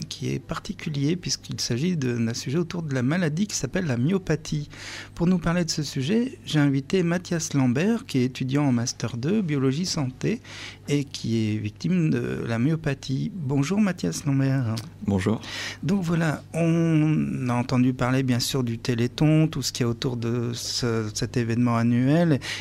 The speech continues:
Speaker 1: et de la recherche en France autour de la myopathie. On va aujourd'hui un petit peu entrer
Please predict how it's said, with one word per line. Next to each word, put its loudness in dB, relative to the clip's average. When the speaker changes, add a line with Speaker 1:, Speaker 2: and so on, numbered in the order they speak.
Speaker 1:
et 0
de 0
la -2
recherche -2
en 0
France -2
autour -2
de -4
la -2
myopathie. 2
On 2
va 6
aujourd'hui 4
un 4
petit -10
peu 0
entrer 2